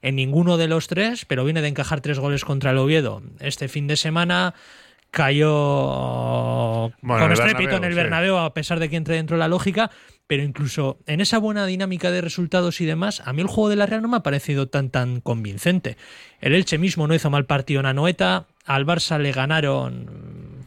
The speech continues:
Speaker 2: Sí, de suerte, sí,
Speaker 1: pudiendo
Speaker 2: sí, sí.
Speaker 1: haber encajado cinco o seis goles sin exagerar, al Getafe también le ganan con un error de David Soria,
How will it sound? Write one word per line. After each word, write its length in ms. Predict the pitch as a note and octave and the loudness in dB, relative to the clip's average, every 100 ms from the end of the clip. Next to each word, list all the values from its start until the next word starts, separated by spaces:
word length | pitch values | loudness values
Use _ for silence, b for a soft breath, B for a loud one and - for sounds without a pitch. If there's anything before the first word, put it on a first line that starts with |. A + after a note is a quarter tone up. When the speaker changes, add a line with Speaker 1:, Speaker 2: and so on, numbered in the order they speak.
| - | -6
Speaker 2:
Sí, 100 | A#2+ | 0
de 140 | G2 | 2
suerte, 360 | G#2 G#2+ F2+ D#2+ | 4 2 2 -4
sí, 100 | F2 | -2
Speaker 1:
pudiendo 300 | G#2 C#3 D#3+ | 2 2 4
Speaker 2:
sí, 20 | |
sí. 40 | D3+ | 4
Speaker 1:
haber 40 | D3+ | 2
encajado 460 | C#3 C#3 D#3 D3 | 2 0 2 0
cinco 220 | C3+ D#3 | 0 -2
o 20 | C#3+ | -2
seis 160 | C#3 | -2
goles 280 | C3+ C#3 C3 | 0 0 0
sin 160 | C#3+ B2+ | -2 -4
exagerar, 680 | B2+ C3 - D#3+ F3 E3+ B B - | -4 -4 -2 0 0 -2 B B -4
al 100 | C3+ | -2
Getafe 360 | C#3+ F3 D#3+ | 0 0 0
también 260 | D3 D3+ D3+ | 0 2 2
le 80 | C#3+ | 2
ganan 220 | D#3 D3 | 2 0
con 120 | D3 | 0
un 120 | D3 | 2
error 260 | C#3 C#3 C3 | 2 2 0
de 80 | C3 | 2
David 260 | C3 C3 | 2 0
Soria, 540 | - D3+ C3+ C3 B2+ | -2 0 2 2 2